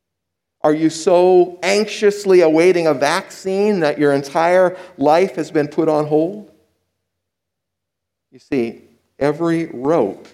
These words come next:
in this world is old and fraying, ready to snap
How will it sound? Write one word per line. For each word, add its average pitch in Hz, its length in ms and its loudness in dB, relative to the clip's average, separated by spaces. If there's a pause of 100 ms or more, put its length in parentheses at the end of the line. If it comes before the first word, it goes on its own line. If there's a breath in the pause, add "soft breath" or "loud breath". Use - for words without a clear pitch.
(120)
in 131 220 -2
this 135 240 -4
world 117 640 -2 (560)
is 120 280 -20
old 131 420 -4 (1080)
and 104 220 -6
fraying, 110 580 -4 (840)
ready 175 420 0
to 185 140 -6
snap 165 680 -6